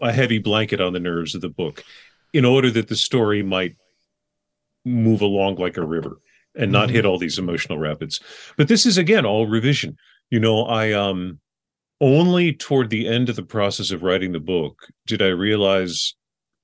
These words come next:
Speaker 1: this sounds strange, right? This sounds very counterintuitive 'cause it's a memoir, but only toward the very end did I realize how much it needed to be about me.
Speaker 2: Mm, mm-hmm.
Speaker 1: Because when I started writing, I thought,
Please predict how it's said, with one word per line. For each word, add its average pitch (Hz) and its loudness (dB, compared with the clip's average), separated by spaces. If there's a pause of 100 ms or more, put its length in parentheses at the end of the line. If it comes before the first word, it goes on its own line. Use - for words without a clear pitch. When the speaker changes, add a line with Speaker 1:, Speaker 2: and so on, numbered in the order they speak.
(160)
Speaker 1:
this 113 -2
sounds 113 2
strange, 113 0
right? 107 0
This 107 -2
sounds 98 0
very 98 -2
counterintuitive 98 0
'cause - -8
it's 87 -6
a - -6
memoir, 90 -2 (320)
but 120 2
only 143 4
toward 127 -4
the 104 -2
very 101 2
end 120 0
did 98 -4
I 95 2
realize 92 0 (100)
how 113 0
much 110 0
it 90 -6
needed 92 -6
to 98 -6
be 90 -4
about 85 -6
me. 82 -10 (600)
Speaker 2:
Mm, 135 0
mm-hmm. 139 0 (640)
Speaker 1:
Because 113 2
when 110 4
I 104 2
started 147 2
writing, 90 0
I 90 -2
thought, 95 0